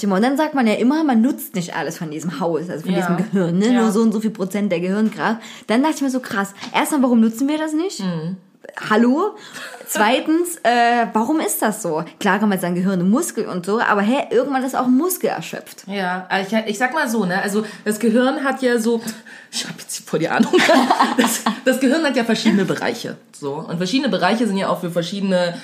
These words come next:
Speaker 2: Sachen zuständig und die sind ja auch bei Menschen unterschiedlich ausgeprägt. So, also zum Beispiel auch so dieses, ne, weil, gehen wir gleich mal irgendwie zu dem Thema, wie die Gehirne von Frauen und Männern unterschiedlich sind.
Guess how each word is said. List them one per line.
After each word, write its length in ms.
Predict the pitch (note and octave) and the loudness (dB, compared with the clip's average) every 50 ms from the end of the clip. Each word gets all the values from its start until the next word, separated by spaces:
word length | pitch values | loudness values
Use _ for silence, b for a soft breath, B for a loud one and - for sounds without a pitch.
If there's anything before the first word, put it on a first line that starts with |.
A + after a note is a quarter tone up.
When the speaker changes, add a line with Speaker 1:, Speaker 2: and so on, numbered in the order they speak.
| B B B | B B B
Speaker 2:
Sachen 260 | B D#3 F#3 F#3 G3 F#3 | B -2 0 2 2 0
zuständig 420 | - A3 A3 - B3 B3+ C4 A#3 | 2 2 2 2 2 2 4 4
und 80 | A#3 G3 | 2 0
die 80 | G3 | 0
sind 120 | F#3 G#3 A3 | 2 2 2
ja 100 | A3 G#3+ | 2 2
auch 60 | A3 | 0
bei 100 | G#3+ F#3 | -4 -4
Menschen 280 | F#3 F#3 F#3+ - A3 - | -4 -4 -4 -4 -4 -6
unterschiedlich 440 | G3+ G#3 G3+ - F#3+ F3+ - - - | -6 -6 -6 -8 -8 -10 -8 -4 -2
ausgeprägt. 600 | F3 G#3 - - - - - - - - - - _ _ _ | -2 -2 -2 -4 -8 -8 -12 -14 -14 -16 -20 -20 _ _ _
So, 180 | - F#2 F2 F#2 | -12 -10 -6 -4
also 220 | - D3+ E3 E3 | -2 0 0 0
zum 120 | E3 F3 G3 | 0 0 0
Beispiel 220 | F#3+ F#3 F#3 G#3 | 0 0 0 0
auch 60 | - E3+ | -2 -2
so 100 | - E3+ | -2 -4
dieses, 180 | E3+ E3+ D#3+ E3+ | -6 -4 -4 -2
ne, 140 | F#3+ G3 G3 B B B B B | -2 -2 -4 B B B B B
weil, 200 | E3 D#3+ D#3 - B B B B | -2 -2 -2 -4 B B B B
gehen 160 | - A3 A3 | 4 4 6
wir 80 | G#3 F#3 | 6 4
gleich 200 | F#3 F3+ E3+ F3 | 4 2 2 2
mal 80 | F3 D3 | 2 2
irgendwie 220 | D3+ D#3+ D3+ C#3 | 2 0 0 -2
zu 80 | - C3+ | -4 -4
dem 200 | - E3+ G3+ G3 | 0 2 2 2
Thema, 380 | - F#3 F#3+ F#3+ E3+ E3+ E3+ E3+ B B B B B B | 2 2 2 2 2 2 0 -4 B B B B B B
wie 200 | B E3+ G#3+ A#3 | B 2 2 2
die 120 | A3 F#3 D#3+ | 2 2 0
Gehirne 340 | E3+ E3 F3 A3+ A3+ G#3 | 2 2 4 4 4 2
von 160 | - E3 D3+ - | 0 -4 -6 -4
Frauen 260 | - D#3+ E3 F#3 F3+ | 0 0 2 2 0
und 120 | D#3+ C3+ C3+ | -2 -4 -4
Männern 240 | D#3 C#3+ C3 C3 A#2+ | -6 -4 -4 -4 -2
unterschiedlich 580 | E3+ G#3 A3 C4 A#3 - C4 A3+ B3 C4 A#3+ | 0 0 2 0 0 0 -2 -2 -2 -2 -2
sind. 320 | - C4 C#4 D#4+ G4+ - | -2 -2 -2 -2 -4 -8